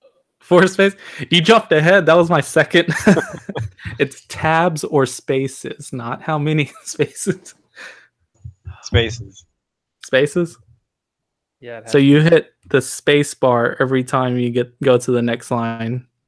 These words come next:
Speaker 1: like in Python?
Speaker 2: No, I hit tab and then my I D E will do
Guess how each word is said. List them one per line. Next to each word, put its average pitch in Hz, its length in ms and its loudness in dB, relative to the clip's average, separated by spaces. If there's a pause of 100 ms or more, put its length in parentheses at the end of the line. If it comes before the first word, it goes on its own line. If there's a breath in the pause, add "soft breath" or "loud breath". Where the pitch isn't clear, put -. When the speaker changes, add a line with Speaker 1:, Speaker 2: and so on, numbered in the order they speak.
Speaker 1:
like - 200 -10
in 117 140 2
Python? 143 540 0 (540)
Speaker 2:
No, 170 300 -8
I 113 120 -4
hit 135 200 -6 (220)
tab 120 500 -2
and 110 140 -8
then 110 180 -10
my 110 360 -8
I 120 120 -8
D 117 360 -10
E 113 40 -10
will 107 160 -10
do 101 540 -8